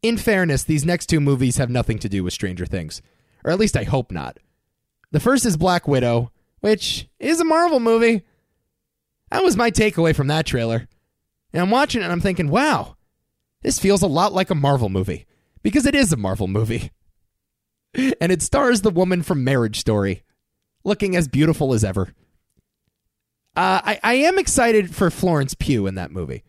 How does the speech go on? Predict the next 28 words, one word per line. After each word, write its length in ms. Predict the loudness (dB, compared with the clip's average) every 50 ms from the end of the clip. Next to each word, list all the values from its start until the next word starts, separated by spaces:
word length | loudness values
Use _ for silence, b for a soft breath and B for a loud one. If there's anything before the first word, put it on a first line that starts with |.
| _ _ _ _ _ _ _ _ _ _ _ -2
I 60 | 0
loved 320 | 2 2 2 2 2 2
her 100 | 2 2
in 80 | 4 2
Midsommar, 640 | 0 0 0 -2 -4 -4 -4 -4 -6 -6 -6 -8 -12 _ _ _ _ _ -4
even 180 | -2 -2 0
though 100 | 0 0
I 60 | 0 0
hated 420 | 0 2 2 2 2 0 0 -2
the 60 | -4
movie. 480 | -2 0 2 2 2 2 0 -2 -4 -6 _ _ _ _ _ _ _ _ _ -6
Uh, 380 | -4 -4 -4 -4 -6 -6 -8 -8 -6
she, 220 | -4 -4 -4 -2
she 120 | 0 0
is 100 | 2 2
a 60 | 2 0
terrific 460 | 0 2 2 2 0 0 -4 -2 -2
young 180 | -4 -2 -2
actress, 380 | -4 -6 -6 -6 -6 -6 -6 -6
and 100 | -6 -4
apparently 340 | -2 -2 -2 -2 -4 -4 -4
she's 200 | -4 -4 -4 -2
great 240 | -2 -2 -2 -2 -4
in 80 | -4
Little 160 | -4 -4 -2
Women 260 | -2 -2 -2 -2 -6 -8
as 100 | -6 -4
well. 280 | -4 -4 -4 -6 -10